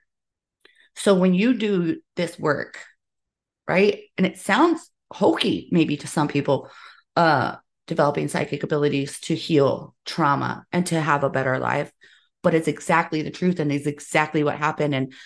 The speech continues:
I've seen hundreds of my students come through my programs and, and mentor with me,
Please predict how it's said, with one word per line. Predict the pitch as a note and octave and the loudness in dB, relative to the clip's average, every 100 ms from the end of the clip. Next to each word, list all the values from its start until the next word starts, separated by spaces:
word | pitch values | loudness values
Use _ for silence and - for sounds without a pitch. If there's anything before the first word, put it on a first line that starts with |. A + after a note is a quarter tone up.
| - | -10
I've | - D3+ | -8 -2
seen | D#3+ C#3+ | 0 -2
hundreds | - - G3 E3 D#3+ | -2 2 6 6 4
of | D3+ | 2
my | C#3+ | 0
students | C#3+ - D#3+ D3+ - - _ | -4 -2 0 0 -2 -16 _
come | - C3 - | -8 -6 -4
through | E3 E3 F3+ - _ _ | 0 0 0 -8 _ _
my | - D3 | -4 0
programs | F#3 F#3+ G#3 G#3 A3 A3 - _ _ _ _ _ _ - | 4 6 6 4 2 -2 -14 _ _ _ _ _ _ 0
and, | E3 C#3 C#3 - | 2 2 -2 -4
and | C3 | 0
mentor | D3 G3 G3 G3 | 2 2 4 4
with | F#3+ F#3+ | 4 2
me, | F#3+ G3 | 0 0